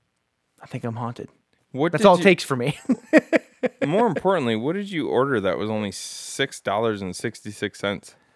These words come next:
Speaker 1: Um, what did I get? It was, uh, it was at Kroger. I don't know.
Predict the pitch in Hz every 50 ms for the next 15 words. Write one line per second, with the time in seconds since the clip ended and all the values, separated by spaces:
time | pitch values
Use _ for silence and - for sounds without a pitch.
0 | _ _ _ _ - 151 151 160 160 165 165 170 170 170 165 190 - _ - 165
1 | 156 131 113 - 110 104 - - - 135 143 147 143 143 143 139 131 120 131 127
2 | 123 123 123 127 127 123 120 113 - _ _ _ _ _ _ _ _ _ _ -
3 | 147 147 170 165 - - - 127 120 117 117 113 107 - 110 117 117 117 113 113
4 | 113